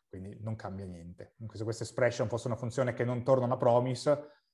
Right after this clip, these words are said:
ma che torna immediatamente una stringa, quindi non definita con la wait, non definita con la sync o non definita con return new promise, eh, ritorna immediatamente.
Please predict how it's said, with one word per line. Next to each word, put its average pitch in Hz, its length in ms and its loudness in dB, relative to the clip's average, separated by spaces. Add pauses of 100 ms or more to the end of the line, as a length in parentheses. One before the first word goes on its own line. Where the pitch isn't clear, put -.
(140)
ma 104 100 -12
che 113 100 -10
torna 120 220 2
immediatamente 113 560 0
una 107 220 -2
stringa, 131 420 2
quindi 117 200 -2
non 139 140 2
definita 123 380 0
con 120 160 2
la 117 80 4
wait, 127 380 2
non 131 140 -2
definita 131 340 -2
con 127 120 2
la 123 60 2
sync 127 720 -4
o 123 120 2
non 123 180 2
definita 120 640 0 (120)
con 113 300 0
return 117 460 2
new 151 140 0
promise, 147 880 4
eh, 104 200 -6
ritorna 110 340 -2
immediatamente. 92 720 -10